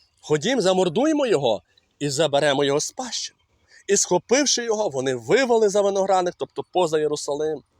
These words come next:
на Голгофу, та й убили. Отож, як прибуде той пан виноградника, що зробить він тим винарям?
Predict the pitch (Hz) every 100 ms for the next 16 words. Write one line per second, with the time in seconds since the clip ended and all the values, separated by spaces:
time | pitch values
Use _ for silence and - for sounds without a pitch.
0 | _ 143 156 147 151 180 - - _ _
1 | _ _ - 135 170 135 110 113 98 87
2 | _ _ _ - - 185 208 269 269 220
3 | - 208 175 277 254 240 226 214 247 247
4 | 196 185 175 180 240 208 - 131 - 302
5 | 254 262 233 220 208 196 190 185 208 247
6 | 117